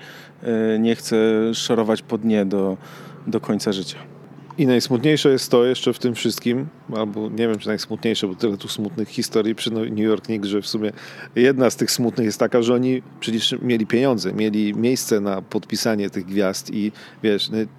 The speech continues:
Speaker 2: to jest straszne, że za to podpisują, wiesz, tak naprawdę zawodników. No, kto tam został na tym rynku, to, to, to gdzieś tam przychodzi do Nowego Jorku. E, istnieje, e, s-, no, właściwie w tej chwili to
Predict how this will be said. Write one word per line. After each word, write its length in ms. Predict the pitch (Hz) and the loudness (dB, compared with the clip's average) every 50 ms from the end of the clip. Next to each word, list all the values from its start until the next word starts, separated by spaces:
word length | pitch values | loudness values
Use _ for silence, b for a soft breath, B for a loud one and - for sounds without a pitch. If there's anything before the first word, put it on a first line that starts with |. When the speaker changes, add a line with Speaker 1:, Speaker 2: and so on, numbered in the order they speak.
| - - - | -20 -2 2
Speaker 2:
to 160 | 143 147 160 | 4 4 6
jest 360 | 156 139 117 104 - - - | 6 4 2 2 -2 -6 -8
straszne, 580 | - - - 127 113 107 104 - - 110 104 104 | -8 -4 0 2 2 2 2 0 -2 -4 -4 -4
że 220 | 95 104 104 104 | -2 0 0 0
za 160 | 98 113 107 - | 2 2 2 2
to 120 | - 110 | 0 -2
podpisują, 640 | - - 107 - - 110 - - 117 110 107 107 | -2 -2 -6 -4 -6 -4 0 2 2 4 4 2
wiesz, 260 | 101 110 107 101 - - | 2 2 0 0 -2 -4
tak 160 | - 110 - | -4 -4 -2
naprawdę 480 | 117 110 107 113 110 98 101 113 107 B B B B B - | -2 -2 0 0 0 2 2 0 0 B B B B B 0
zawodników. 580 | 101 110 113 110 107 104 110 107 - 113 101 | 0 2 4 4 2 2 0 0 -2 -2 -2
No, 80 | 110 104 | -2 -2
kto 180 | - - 135 | 2 2 2
tam 160 | 127 131 117 110 | 4 2 4 4
został 320 | 139 131 - - 135 110 | 4 2 4 2 0 0
na 100 | 110 104 | 0 -2
tym 180 | - 117 107 110 | -2 -2 0 0
rynku, 460 | 107 117 123 110 - 120 120 127 B B B B B B B - | 0 0 0 -2 0 2 2 2 B B B B B B B 0
to, 420 | - 120 120 117 117 113 113 113 107 - | 2 4 4 4 4 2 0 -4 -2 0
to, 400 | 120 117 117 117 117 117 117 110 | 2 2 2 2 0 -2 -4 -2
to 100 | - 127 | -2 -2
gdzieś 200 | 120 110 117 - | -2 0 -4 -2
tam 120 | - 127 113 | -2 -4 -4
przychodzi 400 | - - 113 135 127 117 113 110 | -2 -2 0 2 2 2 0 0
do 100 | 117 113 | 0 0
Nowego 340 | 113 110 104 113 98 113 110 | 0 2 2 2 2 4 4
Jorku. 440 | 107 104 98 - - 110 117 135 B B B B B B B B B - - | 4 2 2 0 0 0 -2 -2 B B B B B B B B B -4 0
E, 400 | 131 131 127 123 120 123 123 120 127 - - - - - - - - - - - - - - - - - | 2 2 4 4 4 4 2 2 0 -4 -10 -20 -20 -20 -20 -20 -20 -20 -20 -20 -20 -20 -20 -20 -8 -6
istnieje, 500 | 165 - - - 151 196 220 226 208 202 | -4 -4 0 2 4 4 4 4 4 2
e, 180 | 202 190 151 - - - - 139 131 127 127 127 127 127 131 127 123 117 131 127 | 2 2 0 -2 -4 -2 0 2 2 4 4 4 2 2 2 2 0 0 -2 -4
s-, 920 | - - - - - - - - - - - - - - - - - - - | -6 -6 -6 -6 -4 -4 -4 -4 -4 -4 -4 -6 -6 -6 -8 -8 -10 -6 -6
no, 60 | 127 110 | -6 -6
właściwie 440 | - - 120 - - - - 131 | -4 -6 -6 -4 -4 -4 -4 -4
w 80 | - - | -6 -2
tej 200 | - 127 117 107 | 0 2 2 2
chwili 280 | - - 113 101 104 95 | 0 -2 -2 -2 -2 -2
to 140 | - 104 | -2 -2